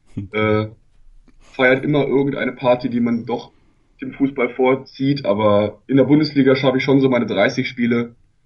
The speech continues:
Speaker 2: plus D F B-Pokal, Champions League, uefa Cup, je nachdem, was dazukommt. Also im Regelfall sehe ich so um die vierzig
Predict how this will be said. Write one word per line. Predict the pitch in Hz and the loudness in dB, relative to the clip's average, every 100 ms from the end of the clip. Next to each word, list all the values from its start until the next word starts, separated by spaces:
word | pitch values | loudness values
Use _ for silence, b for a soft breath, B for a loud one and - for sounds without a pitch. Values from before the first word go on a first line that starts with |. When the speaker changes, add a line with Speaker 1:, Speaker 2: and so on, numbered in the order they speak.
| _ _ _ _ _ _ | _ _ _ _ _ _
Speaker 2:
plus | 135 131 - - _ _ _ _ _ _ _ _ _ _ _ _ | 0 0 -2 -16 _ _ _ _ _ _ _ _ _ _ _ _
D | 127 | -4
F | 127 | 0
B-Pokal, | 131 131 123 110 110 110 113 | 0 0 -2 0 2 2 0
Champions | - 123 120 | -4 -6 -6
League, | 120 117 117 | -2 -2 -2
uefa | 117 120 | -4 -4
Cup, | 113 120 - - _ | -4 -6 -8 -18 _
je | 123 | -4
nachdem, | 120 135 123 | -2 2 0
was | 120 | 0
dazukommt. | 131 - 156 143 135 - | -4 -8 0 4 4 2
Also | 110 117 113 | -2 0 -2
im | 120 | 0
Regelfall | 123 135 139 127 120 | 4 4 4 2 2
sehe | 117 | 0
ich | 120 | -2
so | 123 | -2
um | 107 | -2
die | 117 | -2
vierzig | 113 123 - 110 - | -4 -6 -6 -10 -12